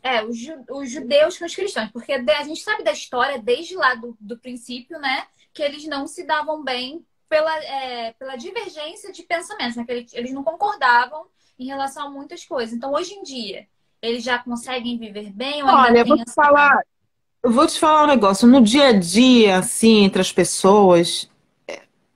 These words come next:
Speaker 2: eu acho que não tem problema nenhum. Você vai, por exemplo, num Kupat Holim, que é o, o mé-, o, como é que se fala? É, posto de saúde, né? Essas
Speaker 1: Uhum.
Speaker 2: coisas.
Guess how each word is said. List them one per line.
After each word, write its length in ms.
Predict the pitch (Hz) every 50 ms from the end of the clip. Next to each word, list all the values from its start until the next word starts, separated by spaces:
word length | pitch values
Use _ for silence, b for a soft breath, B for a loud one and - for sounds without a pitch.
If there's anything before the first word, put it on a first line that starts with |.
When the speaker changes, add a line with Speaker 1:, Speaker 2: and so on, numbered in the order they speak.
| _ -
Speaker 2:
eu 180 | - 240 240 240
acho 280 | 240 - 277 - 320 311
que 200 | - - 349 359
não 120 | 359 339
tem 220 | - 349 320 349
problema 440 | 349 - 294 233 196 214 247 302 330
nenhum. 440 | 320 262 220 208 214 240 254 247 220
Você 260 | 190 196 190 - 214 180
vai, 220 | 208 220 233 226
por 160 | 226 220 196
exemplo, 400 | 196 180 190 196 190 196 190 190
num 340 | 185 185 190 185 185 185 175 B B B B B -
Kupat 400 | - 208 208 - 214 208 208 - - 240
Holim, 300 | 202 196 190 185 175 170
que 140 | - -
é 60 | 185 180
o, 220 | 180 180 185 - -
o 360 | - 165 156 - - 165 175
mé-, 360 | 180 196 202 190 175 170 160 -
o, 320 | 147 165 165 151 151 143 147
como 180 | - 202 196
é 40 | 220
que 60 | 220
se 60 | - 202
fala? 560 | - 196 180 165 165 160 160 160 156 160 160
É, 280 | 165 170 175 170 175 175
posto 340 | 175 - 233 247 247 - 202
de 60 | -
saúde, 540 | - - 202 190 196 226 233 226 190 180 190
né? 220 | 202 220 240 240
Essas 240 | 214 208 190 190 220
Speaker 1:
Uhum. 60 | 233
Speaker 2:
coisas. 320 | 226 214 - 175 175 240